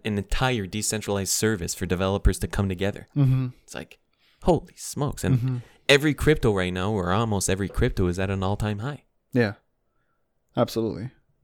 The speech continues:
Speaker 2: And it's, <sighs> I don't know. It could also be because of the, I mean, I'm sure the pandemic had some role to play in it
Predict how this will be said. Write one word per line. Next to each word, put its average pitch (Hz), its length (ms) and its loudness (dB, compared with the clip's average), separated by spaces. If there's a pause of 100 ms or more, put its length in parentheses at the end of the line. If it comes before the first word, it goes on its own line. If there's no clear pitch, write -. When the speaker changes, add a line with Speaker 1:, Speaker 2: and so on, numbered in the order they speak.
(720)
Speaker 2:
And 127 120 4
it's, - 340 2 (640)
<sighs> - 560 -12
I 147 160 10
don't 202 240 6
know. 160 220 6
It 147 220 8
could 170 100 8
also 175 260 6
be 165 120 -2
because 127 420 4
of 120 80 -4
the, 113 280 6 (460)
I 151 80 0
mean, 139 220 2
I'm 139 140 4
sure 175 180 4
the 165 80 4
pandemic 135 420 6
had 127 160 6
some 135 220 4
role 135 180 8
to 139 80 0
play 139 240 2
in 143 80 4
it 139 160 2